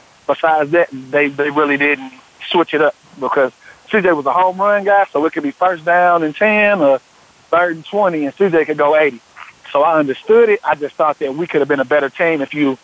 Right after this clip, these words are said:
let us all play. But, uh, in those other systems, I felt like those were good fits because the backs didn't get beat up,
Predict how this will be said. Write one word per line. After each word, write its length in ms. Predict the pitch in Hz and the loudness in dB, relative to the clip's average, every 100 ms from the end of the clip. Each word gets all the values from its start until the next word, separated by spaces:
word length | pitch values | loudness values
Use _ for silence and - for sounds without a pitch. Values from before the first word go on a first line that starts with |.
| _ _ | _ _
let 160 | 143 165 | 0 2
us 160 | 151 151 | 2 2
all 180 | 131 | 0
play. 340 | - 165 147 127 _ _ _ _ 123 | 0 0 0 0 _ _ _ _ -2
But, 180 | 131 | 0
uh, 360 | 135 127 123 123 - | 4 4 2 -2 -6
in 120 | 151 151 | -2 2
those 240 | 143 139 | 2 2
other 200 | 170 160 | 0 -2
systems, 480 | - 196 - 190 160 | -2 -2 0 -4 -2
I 100 | 156 | 0
felt 200 | 180 147 | 0 0
like 140 | 135 | 2
those 200 | 170 156 | 2 0
were 80 | 139 | -2
good 200 | 135 147 | -2 -2
fits 260 | - 170 - | -2 -4 -4
because 380 | 135 151 139 - _ _ - | -2 0 0 -4 _ _ -4
the 120 | 139 | -2
backs 300 | 131 156 170 | 0 0 0
didn't 240 | 165 170 156 | -2 -2 -2
get 220 | 156 131 | -4 -2
beat 200 | 151 170 | -2 2
up, 220 | 170 185 | 2 0